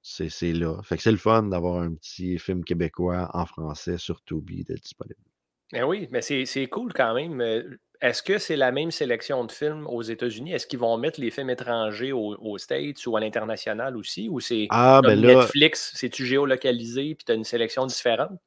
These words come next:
Speaker 1: c'est géolocalisé, mais je présume que La Morte amoureuse, il est partout, tu sais. Il y a pas de, il y a pas de deal de distribution avec la France qui peut pas être en France, quoi que ce soit. Fait qu'ils l'ont mis at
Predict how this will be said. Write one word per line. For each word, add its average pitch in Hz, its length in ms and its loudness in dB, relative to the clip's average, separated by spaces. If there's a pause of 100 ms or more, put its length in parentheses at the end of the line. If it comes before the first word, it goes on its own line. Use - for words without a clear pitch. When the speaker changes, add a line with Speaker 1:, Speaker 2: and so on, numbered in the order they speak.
(340)
Speaker 1:
c'est 139 240 6
géolocalisé, 123 760 6
mais 131 100 2
je - 80 -6
présume 110 480 0
que 110 100 -2
La 101 260 2
Morte 95 180 -4
amoureuse, 98 420 -2
il 98 60 -2
est 92 40 -4
partout, - 480 -8
tu - 100 -12
sais. 95 140 -2
Il 90 80 -4
y 87 60 -4
a 82 60 -4
pas - 160 0
de, 98 120 0
il 90 60 -2
y 90 60 -2
a 85 40 -4
pas 101 120 -2
de 95 100 0
deal 101 320 -2
de 98 80 -4
distribution 90 640 -6
avec 92 180 -4
la 80 120 -4
France 92 380 -8
qui - 100 -20
peut - 100 -8
pas 85 140 -2
être - 100 -4
en 80 120 -4
France, 85 340 -8
quoi - 120 -10
que 78 60 -12
ce 78 100 -10
soit. 87 300 -4
Fait - 160 -8
qu'ils 85 260 -4
l'ont 80 200 0
mis 90 180 0
at 92 140 -2